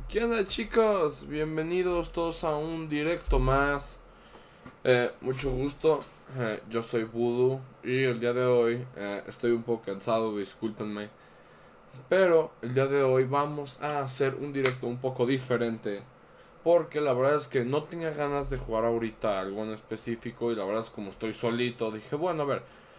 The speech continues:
¿qué puedo hacer si estoy solito? Y la verdad como que no hay muchas cosas que hacer. ¡Ey! Está Emi, luego voy. ¡Ey! ¿Qué onda, Emi? Bienvenido.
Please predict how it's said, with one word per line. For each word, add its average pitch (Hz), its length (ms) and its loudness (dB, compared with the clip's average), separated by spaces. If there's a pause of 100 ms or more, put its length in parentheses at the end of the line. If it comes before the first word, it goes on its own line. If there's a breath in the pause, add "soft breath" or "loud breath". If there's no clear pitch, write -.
(180 loud breath)
¿qué 196 120 4
puedo 208 180 10
hacer 127 340 4 (400)
si 120 160 0
estoy 120 300 2
solito? 107 600 -2 (140)
Y - 60 -6
la 107 120 2
verdad 107 220 0
como 117 220 -4
que 110 100 -6
no 101 100 -6
hay 101 60 -4
muchas 107 320 -8
cosas 107 380 -8
que - 140 -10
hacer. 92 340 -6 (1900 loud breath)
¡Ey! 226 320 10
Está 214 280 4
Emi, 226 160 4
luego 233 220 6
voy. 247 260 10
¡Ey! 208 260 2
¿Qué 220 100 0
onda, 247 180 4
Emi? 240 240 2
Bienvenido. 208 960 0